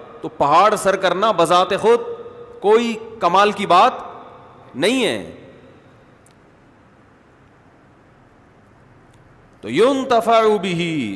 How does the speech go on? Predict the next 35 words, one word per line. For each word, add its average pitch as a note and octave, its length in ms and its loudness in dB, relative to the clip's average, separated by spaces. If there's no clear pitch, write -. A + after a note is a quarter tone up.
اے D#3+ 220 2
اللہ، G#3+ 440 0
نبی F3 220 -2
نے G#3 80 -4
فرمایا F#3 460 -2
وہ G3+ 200 2
علم A3 280 0
جس G3 160 -4
سے G#3+ 200 -2
لوگوں F3+ 420 0
کو، F#3 200 0
وہ D3+ 140 2
علم G3 180 0
ڈاکٹر E3+ 340 -2
عبد D#3+ 100 -6
القدیر C#3+ 380 -4
خان B2 240 -6
کے G#2+ 100 -8
پاس F#2 320 -10
ہے، - 140 -20
جس C#3+ 140 -8
سے E3 160 -4
لوگوں D#3 280 2
کو D#3+ 80 -2
کیا E3+ 180 0
ہو F3+ 160 4
رہا D#3+ 60 2
ہے؟ A#2 280 -2
قوم D#3+ 240 0
کو E3+ 100 -2
کیا F3 160 0
ہو F3+ 140 6
رہا F3 100 2
ہے؟ - 360 -4
فائدہ۔ G#2 320 -8